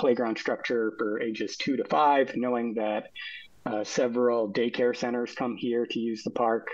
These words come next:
uh, and that is the primary age group that is coming to use the playground.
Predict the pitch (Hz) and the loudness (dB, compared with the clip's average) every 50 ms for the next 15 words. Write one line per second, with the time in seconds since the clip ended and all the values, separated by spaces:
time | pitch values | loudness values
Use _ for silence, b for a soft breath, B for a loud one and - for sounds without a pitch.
0 | - - 113 113 101 101 - - 110 110 98 101 98 98 123 113 110 113 117 - | -8 -8 -6 -4 -4 -4 -4 -4 -4 -4 -2 -4 -2 -2 0 2 2 2 2 0
1 | - 113 101 98 - - 110 107 104 - - - 131 113 110 110 110 104 98 98 | 0 -2 -2 -2 -2 0 0 2 2 0 0 0 0 2 2 2 2 2 2 2
2 | 104 101 98 104 104 - - 123 98 92 90 - - - 113 98 107 113 - 104 | 0 0 -2 -2 -4 -4 -4 -4 -4 -4 -6 -8 -6 -4 -2 -2 -2 -2 -2 -4
3 | 92 90 - - - 123 107 104 98 95 - - 101 98 98 - - - - - | -4 -4 -6 -6 -4 -2 0 0 0 -2 0 0 2 2 0 0 -4 -6 -4 -2
4 | 107 95 95 95 - - - 90 87 - - | 0 0 0 0 0 0 0 -2 -2 -4 -6